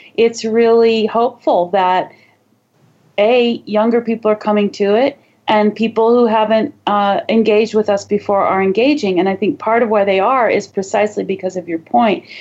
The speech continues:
It's not okay to say media is infallible. You shouldn't be attacking it. It's a moment for media to redefine itself and to also look deeper, which is why I really wanted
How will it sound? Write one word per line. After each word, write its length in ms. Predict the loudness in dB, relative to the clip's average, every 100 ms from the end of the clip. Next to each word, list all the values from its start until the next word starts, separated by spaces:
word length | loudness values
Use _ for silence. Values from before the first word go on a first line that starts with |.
| -20 -12
It's 260 | -4 -4 0
not 220 | 0 2
okay 460 | 0 -2 -2 -2 0
to 80 | 0
say 600 | -2 -2 2 2 0 -4 -16 _ _ -2
media 560 | 2 4 4 4 2 2
is 180 | 0
infallible. 960 | 0 -4 0 0 2 2 2 0 0 -2 -8
You 100 | -8
shouldn't 320 | -4 -2 -2 -2
be 120 | -2
attacking 580 | -4 -2 -2 -2 0 2
it. 200 | 0 -2 _ -4
It's 180 | -2
a 60 | 0
moment 600 | 2 2 4 2 2 -2
for 120 | -2
media 480 | 0 2 2 2 2
to 180 | -2 -4
redefine 580 | -2 -2 -2 0 2 2
itself 520 | -2 -2 -2 -2 -2
and 140 | -2
to 100 | 0
also 400 | 0 0 0 0
look 180 | -2 -2
deeper, 320 | -4 -4 0
which 220 | 0 0 -2
is 140 | -2
why 140 | 0
I 40 | 2
really 300 | 2 2 2
wanted 360 | 2 0 -2